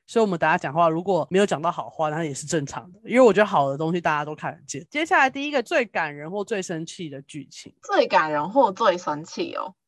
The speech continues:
Speaker 1: 嗯，
Speaker 2: 为什么？
Speaker 1: 或是演员。
Speaker 2: 嗯。
Speaker 1: 好，我先分享好了。其实
Speaker 2: 嗯。
Speaker 1: 第一、二季我没有什么太大感人的剧情跟点，就是我其实看这出剧的情绪一直都很平淡，就是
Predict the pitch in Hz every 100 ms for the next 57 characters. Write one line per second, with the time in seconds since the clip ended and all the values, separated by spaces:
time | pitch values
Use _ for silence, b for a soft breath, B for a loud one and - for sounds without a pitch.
0 | _ 214 214 175 135 110 - 359 302 -
1 | 262 196 165 143 139 117 107 - 214 240
2 | 403 403 381 269 190 165 156 b b -
3 | 285 349 381 330 285 339 320 302 302 269
4 | - 277 226 180 165 151 147 147 185 240
5 | 247 269 - 185 160 143 - 247 175 220
6 | 185 - 143 131 135 143 143 143 - 226
7 | 160 - 151 156 165 170 240 320 214 -
8 | 196 254 233 233 233 - 226 175 - 170
9 | 165 208 208 175 170 170 131 - - 135
10 | 147 - 156 - _ - 226 254